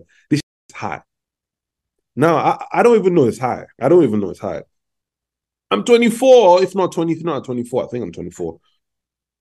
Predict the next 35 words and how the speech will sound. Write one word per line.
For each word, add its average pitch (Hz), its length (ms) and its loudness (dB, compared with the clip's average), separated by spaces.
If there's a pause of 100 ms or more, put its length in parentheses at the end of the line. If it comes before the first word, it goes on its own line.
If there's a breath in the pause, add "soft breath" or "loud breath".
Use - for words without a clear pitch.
So - 160 -8
I'm 226 140 -6
like, 220 180 -6 (1040)
so 208 100 0
I 196 120 4
don't 262 100 0
really 175 220 -2
see 165 320 -2
it. 110 160 -6
But 139 280 -8
obviously, 151 460 -4 (220)
when 220 160 2
she - 160 -2
does 151 280 -2
it, 139 80 -8
me, 180 120 -2
I'm 160 160 -4
thinking 180 200 -4
it's 120 120 -2
normal 127 300 2
because 110 500 -4 (440)
for 151 120 2
the, 131 60 -6
don't 165 280 0
forget, 127 300 -2
twenty-four, 147 540 -2
seventeen, 139 480 -6
twenty-four, 113 340 -6
I've 110 60 -4
been 107 100 -6
trading 135 240 -4
seven 127 320 -2
years 107 260 -4
now. 101 160 -4
So 107 380 -4